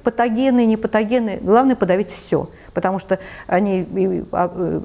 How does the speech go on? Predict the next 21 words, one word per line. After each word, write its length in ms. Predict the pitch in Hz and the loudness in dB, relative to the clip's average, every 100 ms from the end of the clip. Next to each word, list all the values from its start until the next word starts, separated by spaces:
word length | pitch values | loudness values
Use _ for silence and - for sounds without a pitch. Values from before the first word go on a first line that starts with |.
| 185 | 0
имеют 300 | 202 180 180 | 2 2 0
определённое 540 | 180 196 190 180 165 | 0 2 4 4 2
сходство 340 | 160 214 - 175 | 0 -2 -2 -4
строения, 500 | - 208 311 339 226 | -2 0 2 2 0
поэтому 360 | 220 262 226 | 0 0 0
давятся 400 | 190 233 233 208 | 2 0 0 -4
все, 240 | 180 - 285 | -4 -4 -4
кто 200 | - 196 | 0 0
имеет 320 | 196 226 - | 2 -2 -2
подобное 500 | - 175 202 202 185 | -4 0 0 -2 -6
сходство 420 | - 180 - 180 | -4 -4 -2 -4
строения. 580 | 175 190 175 156 147 139 - - - - - | -2 -2 0 0 -2 -8 -14 -18 -18 -20 -10
Вот. 280 | - 160 - | -2 -2 0
Поэтому 300 | 196 240 285 | -2 0 0
фунгицид 400 | 269 233 262 294 | 0 0 0 2
давит 240 | 240 226 | 2 0
все 160 | 226 226 | -2 0
грибы, 300 | 202 214 285 | 0 2 0
присутствующие 560 | 196 170 214 214 - 185 | -2 -4 -4 -4 -4 -4
в 40 | |
почве. 360 | 165 151 - | -4 -4 -6